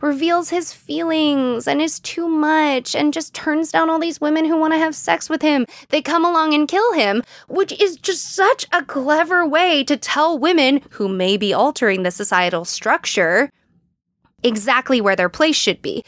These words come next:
Because if you convince men that the countryside is just swarming with herds of murderous, bare-breasted ladies, you simultaneously allow your male audience to sexualize them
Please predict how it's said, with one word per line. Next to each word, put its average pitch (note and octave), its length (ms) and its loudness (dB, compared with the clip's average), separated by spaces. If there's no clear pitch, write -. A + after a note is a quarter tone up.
Because C4 300 0
if G#3+ 160 0
you B3 280 0
convince F4+ 600 0
men A3 380 0
that A#3 200 0
the A3 100 2
countryside B3 720 0
is F#3+ 140 -2
just - 500 -4
swarming D4 960 0
with C4+ 280 0
herds A3+ 640 0
of C4+ 140 0
murderous, C#4 760 2
bare-breasted A#3+ 960 0
ladies, A3 540 -2
you A#3+ 280 -4
simultaneously C#4 1400 0
allow G#3+ 380 2
your G#3+ 180 -2
male G#3+ 320 2
audience A3 480 0
to A3 100 -2
sexualize G#3 760 0
them E3+ 260 -2